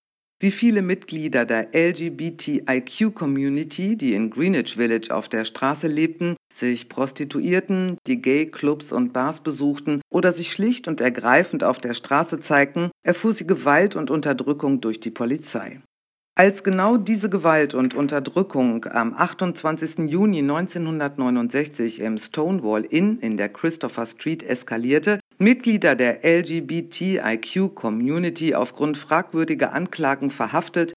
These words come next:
in Handschellen abgeführt und öffentlich in Polizeiautos gezwungen wurden, war Marsha an der Spitze derer, die sich dagegen erhoben. Viele Augenzeugen haben sie als eine der Hauptpersonen identifiziert,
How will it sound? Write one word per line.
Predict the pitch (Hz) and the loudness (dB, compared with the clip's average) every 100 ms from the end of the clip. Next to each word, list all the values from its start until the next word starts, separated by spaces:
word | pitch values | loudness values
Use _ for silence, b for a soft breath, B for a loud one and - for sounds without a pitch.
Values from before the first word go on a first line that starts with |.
| - | -2
in | 123 120 120 131 | 2 2 0 0
Handschellen | 180 - 139 127 | -2 0 2 2
abgeführt | 147 165 185 - 147 131 127 | 0 -2 -4 -4 0 0 0
und | 113 113 - | -4 -4 0
öffentlich | 180 - 170 143 143 | -2 -2 -4 -4 -2
in | 123 | -2
Polizeiautos | 123 123 113 - 160 156 139 139 135 - | -2 -2 -2 0 0 0 0 -2 -6 -8
gezwungen | 131 - 151 160 147 | -10 -4 -2 -2 2
wurden, | 160 185 185 _ | 2 2 -4 _
war | 156 | 2
Marsha | 160 156 196 220 214 | 4 2 2 2 2
an | 220 214 | 2 0
der | 214 | 0
Spitze | - 165 - 131 | -2 -2 0 -2
derer, | 123 135 143 135 131 131 | 2 2 4 2 2 0
die | 139 | 0
sich | 117 123 | 0 -4
dagegen | 151 139 98 101 | -4 -4 -4 -4
erhoben. | 117 143 113 98 - - _ _ _ _ _ | -4 -2 -2 -2 -4 -10 _ _ _ _ _
Viele | - 233 226 - | 4 6 6 2
Augenzeugen | 160 180 175 - 147 143 143 139 | 0 0 -2 0 2 2 2 0
haben | 135 143 143 | 2 0 0
sie | 139 | 0
als | - 131 - | 0 -2 0
eine | 127 147 | 0 0
der | 120 107 | -2 -2
Hauptpersonen | 160 170 - 143 127 143 147 127 | -2 -4 -2 -2 -2 -2 0 0
identifiziert, | 139 123 131 135 - 123 - 180 180 | 0 0 -2 -2 -4 -4 0 0 0